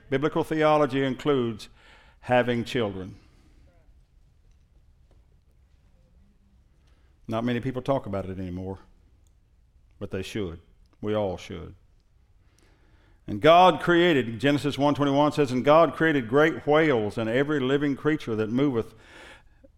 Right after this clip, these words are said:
uh, that moveth, which the waters brought forth abundantly after their kind, and every winged fowl after his kind. And God saw that it was good. And God blessed them, saying, Be fruitful and multiply, and fill the waters in the seas, and let the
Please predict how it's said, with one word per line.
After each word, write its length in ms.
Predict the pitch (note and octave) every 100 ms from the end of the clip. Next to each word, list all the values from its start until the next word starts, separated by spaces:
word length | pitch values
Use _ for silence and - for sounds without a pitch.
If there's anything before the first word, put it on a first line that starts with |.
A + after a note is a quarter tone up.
| _ C3
uh, 440 | A#2 A2 G#2 G2 -
that 180 | A#2+ A#2+
moveth, 440 | B2+ D3 B2 A2+
which 240 | B2+ A#2 - - - - _
the 320 | C#3+ A#2 A#2+
waters 520 | A2+ A2+ C#3 C#3+ C3 -
brought 440 | C3+ B2+ C#3 -
forth 220 | C#3+ C#3+
abundantly 640 | A#2 G2+ D3+ C#3+ A2+ A#2 A2+
after 260 | C3 -
their 200 | B2 A#2+
kind, 500 | A#2+ - D3 D3 A#2+
and 100 | A2+
every 200 | B2+ C#3
winged 420 | B2 C3+ C#3 B2+
fowl 340 | - C#3+ C3+ A#2
after 220 | A#2 B2+
his 220 | B2+ B2+
kind. 340 | - D3 C3+ A#2
And 120 | G#2+
God 240 | C3+ C3+
saw 260 | A#2 D3 C#3
that 80 | B2
it 100 | A#2+
was 160 | G#2+
good. 320 | G#2 C#3+ C3
And 100 | A2
God 340 | G#2 D3 C#3 G#2
blessed 300 | C3 D#3+ -
them, 180 | A#2+ G#2
saying, 340 | C#3 C3+ A2+
Be 100 | B2+
fruitful 480 | B2 - E3 - A#2+
and 100 | A2+
multiply, 600 | C#3 D#3+ - - A2+ A2+
and 100 | A2
fill 280 | - D#3+ D#3
the 60 |
waters 360 | B2 D3 D3 B2
in 80 | C3+
the 100 | A2
seas, 380 | - D#3 B2+ A2
and 100 | A2+
let 240 | D#3+ -
the 140 | B2+